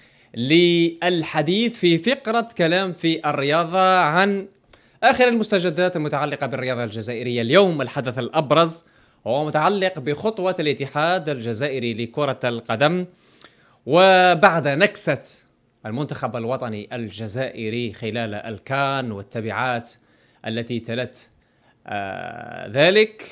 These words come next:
ورحيل الناخب الوطني الجزائري. اليوم الاتحاد الجزائري لكرة القدم يتحرك بالسرعة القصوى لإيجاد خليفة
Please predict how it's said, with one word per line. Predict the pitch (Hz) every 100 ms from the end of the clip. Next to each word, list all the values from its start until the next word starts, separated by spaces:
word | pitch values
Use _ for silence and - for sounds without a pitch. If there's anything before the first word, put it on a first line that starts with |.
| - _
ورحيل | 110 117 135 123 117 110 - 165 135
الناخب | 113 110 - 113
الوطني | 107 107 101 107 104 120
الجزائري. | 101 95 98 92 127 135 139 135 135
اليوم | 120 123 185 220 233 - _ _ _ _
الاتحاد | 117 135 131 139 170 196 220 202
الجزائري | 135 117 107 143 117 113
لكرة | 107 131 113 113
القدم | 113 113 113
يتحرك | 107 120 120 139 127 117
بالسرعة | 113 - 147 120 123
القصوى | 117 180 170 165 151
لإيجاد | 151 151 175
خليفة | - 165 196 175 160 165